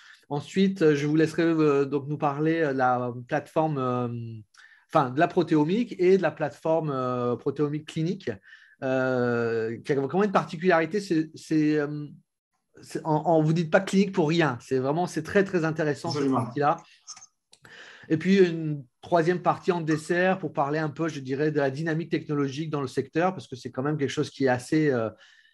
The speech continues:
Speaker 1: assez remarquable, notamment avec des levées de fonds assez, assez, euh, assez colossales, euh, ces, euh, ces, ces cinq dernières années.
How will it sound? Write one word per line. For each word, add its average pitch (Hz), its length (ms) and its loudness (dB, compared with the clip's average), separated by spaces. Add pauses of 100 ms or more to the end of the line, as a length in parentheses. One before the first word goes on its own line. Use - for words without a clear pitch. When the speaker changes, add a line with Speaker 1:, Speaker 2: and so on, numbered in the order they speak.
(120)
Speaker 1:
assez 131 280 -2
remarquable, 147 500 2
notamment 147 280 0
avec 143 100 0
des 131 80 2
levées 131 200 2
de 135 40 -8
fonds 147 220 -6
assez, 127 460 0
assez, 131 500 0
euh, 101 680 -4 (800)
assez 123 260 -12
colossales, 156 540 2
euh, 127 240 0
ces, 131 260 -2
euh, 123 340 0
ces, 117 380 -8
ces 113 140 -14
cinq 151 240 -2
dernières 139 380 -2
années. 135 460 -2